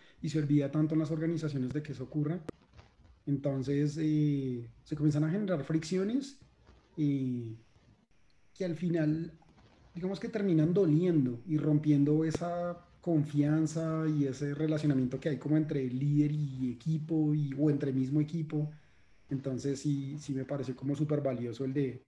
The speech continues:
lo que tú dices, un, un feedback que, que sirva a las personas, de pronto no tan elaborado, tan libreteado, sino como, "Ven, nos sentamos y compartimos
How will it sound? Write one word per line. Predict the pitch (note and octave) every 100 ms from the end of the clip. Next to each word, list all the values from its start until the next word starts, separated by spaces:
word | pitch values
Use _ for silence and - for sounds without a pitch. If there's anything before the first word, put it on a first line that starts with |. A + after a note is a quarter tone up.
| _
lo | C3
que | B2
tú | B2 C#3
dices, | B2 C3
un, | C3+
un | B2+
feedback | - D3 B2+ C#3
que, | - D#3 A#2 - - _ -
que | D3+
sirva | - E3 D3 D3
a |
las | D3+
personas, | D3+ C3 D3+ B2+
de | B2+
pronto | C3+ C#3 D#3
no | D3+
tan | D#3 D#3 D3+ - -
elaborado, | D3+ C3 B2+ B2 B2+ D3 D3+ C#3 C3+
tan | C3 B2+ B2
libreteado, | C3+ B2+ B2 A#2+ C3 C#3 D3+ D#3+
sino | D#3 C3 B2 - _ _ _ -
como, | D#3+ D#3+
"Ven, | F3
nos | G3+
sentamos | A3+ G3 G3 F3
y | G3+
compartimos | G3+ F3+ F3+ D3+ D3+ D3 D#3 D#3 -